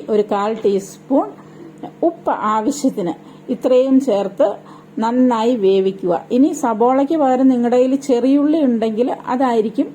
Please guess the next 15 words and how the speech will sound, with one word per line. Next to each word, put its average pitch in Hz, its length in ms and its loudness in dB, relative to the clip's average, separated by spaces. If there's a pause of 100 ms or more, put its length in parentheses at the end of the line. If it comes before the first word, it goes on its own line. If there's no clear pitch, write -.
ഒന്നും 247 320 4
കൂടെ 254 200 2 (100)
ടേസ്റ്റ്. 220 440 0 (120)
ചെറിയുള്ളി 254 560 2
ഇട്ട് 185 200 -2 (560)
ഒരു 285 120 2 (100)
രണ്ട് 262 260 2
വിസിൽ 262 420 0
മതി, 226 180 0 (120)
രണ്ട് 240 280 2
വിസിലിന് 247 380 0
ഇത് 233 160 0
വെന്തിരിക്കും. 202 540 -2 (640)
ശേഷം, 294 460 0 (720)
ആ, - 0 -